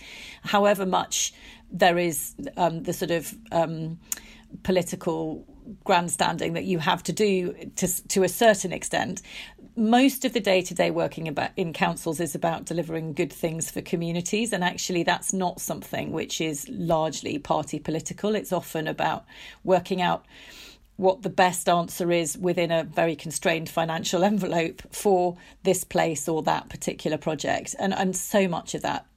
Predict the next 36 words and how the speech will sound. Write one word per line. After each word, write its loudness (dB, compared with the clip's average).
has -2
always -2
been -8
cross-party -6
working, -6
I -6
think. -8
Um, -2
it, -10
it's -2
clearly 0
something -4
that -4
I 0
do 0
a 0
lot 0
of -4
in -2
my -2
role -2
now, -2
but 0
it's -4
always 2
been -6
an -4
inmo-, -6
a -4
very -2
important -6
part -6
of -6
being -8
a -6
councillor. -10